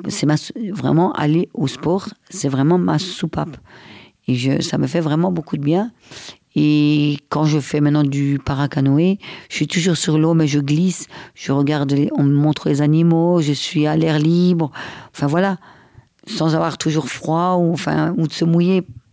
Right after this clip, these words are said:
sauf quand on tombe, hein, ça arrive. Mais je veux dire, c'est vrai qu'il y a, il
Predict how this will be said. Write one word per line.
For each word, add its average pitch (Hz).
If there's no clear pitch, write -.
sauf -
quand -
on 156
tombe, 175
hein, 156
ça -
arrive. 180
Mais 151
je 143
veux 165
dire, 170
c'est 165
vrai 175
qu'il -
y -
a, 160
il -